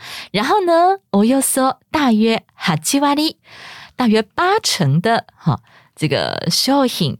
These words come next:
商品を値上げする。好，那値上げする这个单字就是这个价格提升，哈、就是涨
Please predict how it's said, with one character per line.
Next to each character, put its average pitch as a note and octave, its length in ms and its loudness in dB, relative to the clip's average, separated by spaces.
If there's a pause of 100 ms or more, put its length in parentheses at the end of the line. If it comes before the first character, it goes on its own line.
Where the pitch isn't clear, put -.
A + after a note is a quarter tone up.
(100)
商 C#4+ 280 -4
品 - 280 -6 (540)
を F4 380 2
値 E3+ 240 6
上 A#3 160 2
げ A#3+ 160 0
す - 240 -4
る。 D#3+ 280 0 (120)
好， E3 220 -2
那 F4+ 140 2
値 G#3 200 4
上 A#3 120 2
げ B3+ 120 0
す G#3 140 -2
る G3+ 100 2
这 G#3+ 80 0
个 F#3+ 80 0
单 E3+ 220 4
字 F3 140 2
就 D#3+ 100 2
是 E3 480 0 (240)
这 - 80 -4
个 C#3+ 60 2
价 A#3 240 0
格 D3 160 0
提 - 200 -4
升， C3+ 280 0
哈、 - 80 -2
就 - 80 -10
是 C#3 100 0
涨 - 180 -8